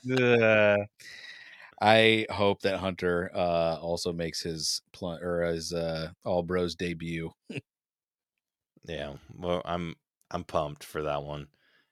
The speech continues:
Speaker 2: I, I haven't watched Eight Crazy Nights yet, but I've heard Rose just kinda go on about it, and I'm excited.
Speaker 1: I'm gonna tell you how old Eight Crazy Nights is. That's one that,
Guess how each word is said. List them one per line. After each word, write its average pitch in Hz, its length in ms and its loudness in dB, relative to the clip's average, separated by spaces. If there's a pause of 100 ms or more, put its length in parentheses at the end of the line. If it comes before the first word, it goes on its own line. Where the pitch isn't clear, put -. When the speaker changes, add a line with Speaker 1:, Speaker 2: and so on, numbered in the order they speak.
(160)
Speaker 2:
I, 95 160 0
I 98 240 6
haven't 107 220 0
watched 98 300 4
Eight 104 140 0
Crazy 107 300 0
Nights 101 320 -2
yet, 104 220 4
but 90 140 2
I've 85 160 0
heard 92 280 2
Rose 87 380 2
just 85 200 -6
kinda 87 220 0
go 82 220 0
on 85 260 -2
about 85 380 0
it, 87 160 0
and 76 280 -12 (720)
I'm 90 160 -10
excited. 73 440 -6 (1400)
Speaker 1:
I'm 87 100 -8
gonna 113 80 -8
tell 107 140 -2
you 92 80 0
how 90 140 2
old 95 400 0 (140)
Eight 98 160 -6
Crazy 90 360 -2
Nights 87 340 -4
is. 76 380 -6
That's 92 340 2
one 87 480 -2
that, 82 360 0